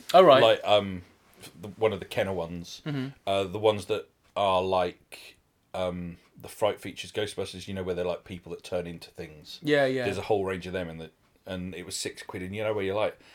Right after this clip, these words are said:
Speaker 2: "Oh, I do really want it, but I don't wanna stand here and, like, f-, get it all out and transform it to check that it's working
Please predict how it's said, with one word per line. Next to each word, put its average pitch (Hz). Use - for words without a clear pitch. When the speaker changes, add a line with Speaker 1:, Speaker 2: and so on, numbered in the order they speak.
Speaker 2:
"Oh, 175
I -
do 156
really 147
want 139
it, -
but 139
I 139
don't 147
wanna 143
stand 135
here 120
and, 113
like, 113
f-, -
get -
it 123
all 113
out 113
and 107
transform 110
it -
to -
check -
that 104
it's -
working 98